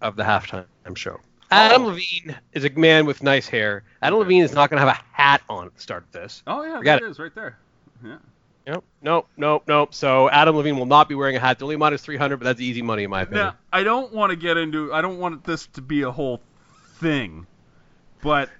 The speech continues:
Speaker 1: Are you saying that Adam Levine's going to wear a hat because he knows that if he does, it pays out big?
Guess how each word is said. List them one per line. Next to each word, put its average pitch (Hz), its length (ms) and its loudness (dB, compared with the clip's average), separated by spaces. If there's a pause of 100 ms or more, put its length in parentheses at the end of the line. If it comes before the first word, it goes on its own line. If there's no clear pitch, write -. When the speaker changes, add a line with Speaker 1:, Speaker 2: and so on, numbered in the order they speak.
Speaker 1:
Are 123 60 -8
you - 120 -14
saying 185 260 6
that 160 140 6
Adam 156 220 6
Levine's 147 340 0
going 156 160 0
to 131 60 -4
wear 127 180 4
a 135 80 6
hat 127 240 4
because 139 180 -4
he 127 120 -4
knows 131 220 0
that 143 100 -2
if 135 100 -4
he 131 80 -6
does, 139 300 0
it - 100 -8
pays 131 240 4
out 139 160 4
big? 139 260 4